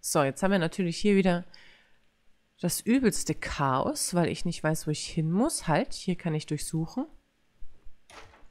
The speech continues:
Nehmen wir alles mit. Und dann kann ich hier auf jeden Fall rein. Gibt's hier einen Geheimgang oder so? Keine Ahnung.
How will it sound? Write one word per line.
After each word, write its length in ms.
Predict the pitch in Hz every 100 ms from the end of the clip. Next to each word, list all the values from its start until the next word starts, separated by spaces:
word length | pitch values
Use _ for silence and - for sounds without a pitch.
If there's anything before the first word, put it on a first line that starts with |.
| _ _ _ _ _ _ 175
Nehmen 180 | 175 170
wir 140 | -
alles 220 | 151 151 -
mit. 360 | 214 285 - - - - _ _ - - _ - _ _
Und 240 | - 190 214
dann 120 | 196
kann 200 | 190 190
ich 100 | 196
hier 340 | - - 180
auf 140 | - -
jeden 180 | 160 160
Fall 220 | - 156
rein. 480 | - 139 139 147 - - - _ _ _ _ _ _ _ _ _ _
Gibt's 320 | - 220 - -
hier 120 | 220
einen 80 | 208
Geheimgang 680 | 196 180 196 196 160 151
oder 280 | 151 151 151
so? 340 | 139 147 147 143 - - - - _ _ _ _ _ _ _ _ - - -
Keine 500 | - 165 180 185 -
Ahnung. 600 | 160 165 156 147 143